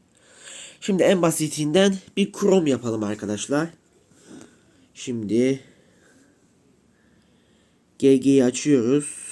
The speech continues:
Menümüz karşıladı bizi.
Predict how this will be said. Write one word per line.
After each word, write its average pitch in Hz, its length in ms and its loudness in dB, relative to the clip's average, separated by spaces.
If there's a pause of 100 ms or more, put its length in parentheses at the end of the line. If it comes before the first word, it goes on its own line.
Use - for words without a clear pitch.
(1900)
Menümüz 131 460 2
karşıladı 131 540 -2
bizi. 117 320 -4